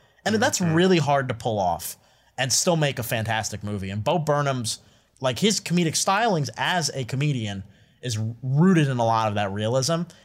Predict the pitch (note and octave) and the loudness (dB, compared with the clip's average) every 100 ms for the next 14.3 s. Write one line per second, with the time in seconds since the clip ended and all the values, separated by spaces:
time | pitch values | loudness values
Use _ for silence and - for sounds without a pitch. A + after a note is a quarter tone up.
0 | - C3+ B2+ - F3+ F3+ C#3+ A2 F#2+ - | -10 -6 -6 -2 0 2 0 -2 -4 -4
1 | C#3 A#2 F2+ D#2 C2+ - _ _ _ - | -4 -4 -8 -12 -14 -18 _ _ _ 0
2 | D3+ F3 A3 C#3+ - D3 B2 A2+ B2+ G#2+ | 2 4 4 4 2 0 0 -2 0 -2
3 | G#2+ A#2+ A2 G#2+ G#2+ F#2 A2 G2 - - | -2 -2 -2 -2 -2 -2 -6 -4 -8 -10
4 | _ _ _ - G#3 G3 F#3 D#3 D3+ - | _ _ _ -2 0 2 2 0 -4 -12
5 | _ E3 - G3 F#3 E3+ D3 A#2+ C#3 C#3+ | _ -6 0 2 2 2 0 0 0 0
6 | D#3 D#3 D#3 D3+ A#2+ G#2 G2 F#2 - A2 | -2 2 2 2 0 -2 -4 -4 -6 -4
7 | A2+ D3+ D3+ B2 B2 A#2 A2 G#2+ - _ | 0 0 0 -4 -4 -2 -4 -6 -12 _
8 | _ - F#3 E3+ - C3+ B2 A#2+ A2+ - | _ -2 0 0 0 0 -2 -4 -6 -10
9 | _ - C3 C#3 C3+ A2 - A2+ F#2 D#2+ | _ -6 -2 0 0 -2 -2 -2 -2 -6
10 | - - _ _ _ - C3 A#2 C#3+ D3+ | -10 -14 _ _ _ -4 -2 0 0 0
11 | C3 B2 C#3+ D3 - D3 A2+ G#2+ G#2+ B2+ | 0 -2 0 0 0 0 0 -2 -2 0
12 | B2+ A#2 A2 A2 G2 G2+ F2+ A2 G2 F#2 | 2 0 0 -6 -8 -10 -4 -2 0 -2
13 | G2 A#2+ D3+ C#3 A2+ G#2 G2 G#2+ A#2 A2+ | -4 -4 -2 -2 0 -2 -2 -4 -4 -4
14 | A2+ A#2 A2 | -4 -6 -6